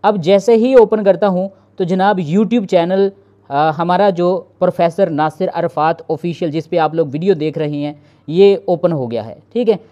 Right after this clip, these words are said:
अब ये सारी चीज़ें आप लोग देख सकते हैं, ये मेरा चैनल है और इसके बाद यहाँ पे एनालिटिक्स है, मतलब पिछले अट्ठाईस दिनों में कितने व्यूज़ आए, इसके बाद वॉच आवर्स कितना हुआ,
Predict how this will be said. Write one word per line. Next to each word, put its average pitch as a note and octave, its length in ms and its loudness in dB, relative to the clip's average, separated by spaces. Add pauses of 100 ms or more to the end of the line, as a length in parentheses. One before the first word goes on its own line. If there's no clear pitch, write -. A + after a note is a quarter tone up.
(160)
अब G#3+ 140 2
ये A3+ 160 4
सारी F#3 280 2
चीज़ें F#3+ 240 -4
आप F3 140 0
लोग F3 180 -4
देख E3+ 180 -2
सकते F3+ 280 -4
हैं, D3 160 -6 (320)
ये F#3 340 0
मेरा E3 240 2
चैनल E3+ 340 -2
है F3 160 0 (380)
और E3 180 2
इसके F3+ 300 -2
बाद E3+ 240 2
यहाँ D#3+ 220 -2
पे F#3 100 -4
एनालिटिक्स D#3+ 640 -4
है, F3 100 0
मतलब E3+ 360 -4
पिछले F#3+ 300 -4
अट्ठाईस F3+ 520 -2
दिनों F3+ 240 0
में D#3+ 180 -4 (380)
कितने G3 320 -2
व्यूज़ E3+ 400 -2
आए, F3 280 2 (300)
इसके F3 180 -2
बाद F3 260 2
वॉच D#3+ 340 0
आवर्स E3+ 440 -2
कितना F3 300 -6
हुआ, E3 320 0